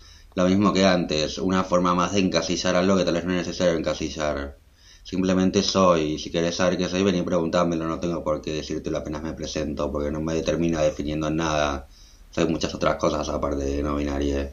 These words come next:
Como que siento que, no sé,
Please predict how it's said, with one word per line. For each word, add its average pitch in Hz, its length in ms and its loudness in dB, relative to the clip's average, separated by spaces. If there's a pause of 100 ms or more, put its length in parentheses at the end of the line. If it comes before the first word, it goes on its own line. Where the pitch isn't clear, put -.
(680)
Como 69 340 0
que 69 580 0 (800)
siento 87 380 2
que, 76 400 2
no 80 80 -2
sé, 76 400 0